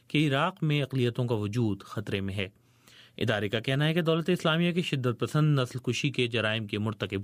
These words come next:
ہوئے ہیں۔ اقلیتوں کے حقوق کے لیے کام کرنے والے اس گروپ کے مطابق پچھلے سال جون سے اب تک ہزاروں عیسائی، یزیدی، ترکمان اور دیگر افراد کو اغوا کیا گیا اور انہیں تشدد کا نشانہ بنا کر قتل کر دیا گیا۔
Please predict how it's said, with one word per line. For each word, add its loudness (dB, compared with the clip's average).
ہوئے 0
ہیں۔ -6
اقلیتوں 2
کے 2
حقوق 2
کے 2
لیے 4
کام 0
کرنے -2
والے 2
اس 0
گروپ 0
کے 0
مطابق -2
پچھلے 2
سال 2
جون 6
سے 2
اب 0
تک -2
ہزاروں 2
عیسائی، 0
یزیدی، 2
ترکمان 0
اور 2
دیگر 4
افراد -2
کو -4
اغوا 0
کیا 0
گیا -2
اور 0
انہیں 2
تشدد -2
کا 0
نشانہ -2
بنا -2
کر -6
قتل -4
کر -6
دیا -2
گیا۔ -2